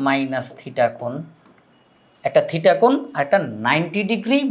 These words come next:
মাইনাস theta, মানে নাইনটি ডিগ্রি থেকে এই theta-কে মাইনাস করলে যা হয় ওই মানটা। তাহলে theta কোণ এবং নাইনটি ডিগ্রি মাইনাস theta কোণ, এই দুইটা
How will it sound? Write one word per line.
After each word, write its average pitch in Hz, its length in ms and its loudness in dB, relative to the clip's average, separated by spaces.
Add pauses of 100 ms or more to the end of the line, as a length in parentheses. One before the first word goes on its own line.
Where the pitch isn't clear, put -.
(140)
মাইনাস 180 380 2 (100)
theta, 156 220 -2 (420)
মানে 165 120 2 (100)
নাইনটি 175 340 0
ডিগ্রি 220 240 -2
থেকে 214 180 2
এই 196 140 -2
theta-কে 202 420 2
মাইনাস 147 340 -2
করলে 190 180 2 (140)
যা 143 100 6 (240)
হয় 120 260 6 (140)
ওই 185 100 0 (100)
মানটা। 127 300 -2 (680)
তাহলে 143 160 -2 (100)
theta 185 320 4
কোণ 233 120 4 (200)
এবং 156 120 -2 (120)
নাইনটি 139 240 -2
ডিগ্রি 170 200 -10
মাইনাস 135 280 -6
theta 117 240 -10
কোণ, - 120 -20 (800)
এই 165 140 2
দুইটা 180 200 0